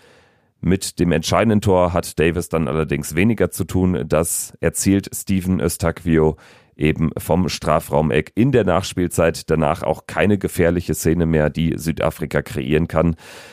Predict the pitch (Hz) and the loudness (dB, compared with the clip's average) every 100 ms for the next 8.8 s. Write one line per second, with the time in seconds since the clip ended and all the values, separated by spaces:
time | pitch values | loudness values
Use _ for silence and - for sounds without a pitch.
0 | - - 80 - - 101 113 113 - 82 | -10 -2 0 0 0 0 2 0 2 0
1 | 92 113 123 123 - - - 139 - 123 | 2 0 0 0 0 -2 0 -2 0 0
2 | - 135 156 - 120 - 92 - 85 92 | 2 0 -2 -2 -4 0 -2 0 0 2
3 | 90 190 98 73 - 67 67 71 95 67 | 2 2 0 -2 -2 -2 -2 -2 -2 -2
4 | 76 80 82 82 80 82 73 78 73 - | 0 0 0 0 -2 -2 -6 -6 -6 -2
5 | 76 82 82 - - - _ _ - 80 | 0 2 0 -4 -20 -20 _ _ -6 -4
6 | 76 - 82 80 80 76 - - - - | -4 0 0 0 2 0 0 -10 -10 -6
7 | 71 78 95 - - - _ - - 87 | 0 2 2 0 -8 -12 _ -12 0 2
8 | 82 87 87 87 78 80 85 78 | 2 0 -2 -4 -4 -4 -6 -8